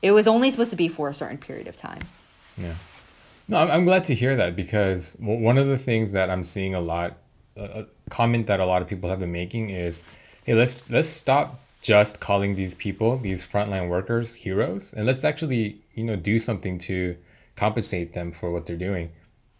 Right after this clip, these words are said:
Speaker 2: And yeah, so I do think I agree, and I'm glad to see that there is some sort of compensation, um, in place for you guys.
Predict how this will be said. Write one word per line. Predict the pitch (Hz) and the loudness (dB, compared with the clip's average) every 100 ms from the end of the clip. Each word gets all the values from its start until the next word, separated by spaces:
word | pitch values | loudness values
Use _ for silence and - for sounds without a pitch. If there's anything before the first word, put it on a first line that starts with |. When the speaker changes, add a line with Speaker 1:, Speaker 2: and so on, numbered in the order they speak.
| _ _ _ _ _ _ | _ _ _ _ _ _
Speaker 2:
And | 113 95 92 90 82 _ _ _ _ _ _ | -2 0 0 -4 -8 _ _ _ _ _ _
yeah, | - 117 92 - - | 0 2 0 -6 -12
so | - 135 120 | -2 6 6
I | 110 127 | 8 6
do | 131 170 | 8 8
think | 160 151 123 | 8 4 4
I | 113 | 4
agree, | 110 104 110 107 117 127 | 4 4 4 4 4 0
and | 101 | -4
I'm | 98 | -2
glad | 87 90 104 - | 0 2 2 0
to | 98 90 - | -4 -6 -8
see | - 101 101 | -8 -2 0
that | 92 87 85 | 2 0 -2
there | 92 92 | -2 -2
is | 95 92 - | -2 -4 -2
some | 98 | -4
sort | 87 95 | -2 -2
of | 87 | 0
compensation, | 90 85 - 85 - 92 90 - _ _ - | -2 -4 -6 -8 -6 -8 -8 -14 _ _ -10
um, | 90 85 82 82 82 - | -8 -6 -6 -8 -12 -10
in | 104 90 | -8 -6
place | 92 101 - | -4 -4 -4
for | 117 | -4
you | 110 | -2
guys. | 117 131 143 | -2 -4 -10